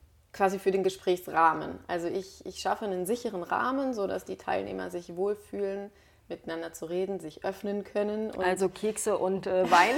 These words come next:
Speaker 1: <laughs> Genau, nee, also dazu, sowas gehört da nicht dazu. Das mache ich alles, ähm, mit meiner Anwesenheit und
Speaker 2: Ah.
Speaker 1: durch meine Worte.
Speaker 2: Okay.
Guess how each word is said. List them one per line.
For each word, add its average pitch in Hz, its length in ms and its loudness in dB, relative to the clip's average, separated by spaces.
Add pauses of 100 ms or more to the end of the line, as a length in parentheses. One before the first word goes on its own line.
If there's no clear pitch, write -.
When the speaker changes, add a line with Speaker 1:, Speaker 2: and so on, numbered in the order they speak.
(120)
Speaker 1:
<laughs> 262 360 10 (580)
Genau, 226 400 10
nee, 226 320 8
also 196 240 6 (200)
dazu, 214 480 2
sowas 330 300 0
gehört 294 240 6
da 269 80 4
nicht 247 300 2
dazu. 196 260 2
Das 190 140 0
mache 220 180 -6
ich - 140 -6
alles, 220 240 0 (160)
ähm, 196 340 -2
mit 196 160 -6
meiner 185 280 -2
Anwesenheit 262 760 2
und - 80 -2
Speaker 2:
Ah. 262 40 2
Speaker 1:
durch 214 180 -4
meine 208 260 -6
Worte. 185 600 0
Speaker 2:
Okay. 320 300 0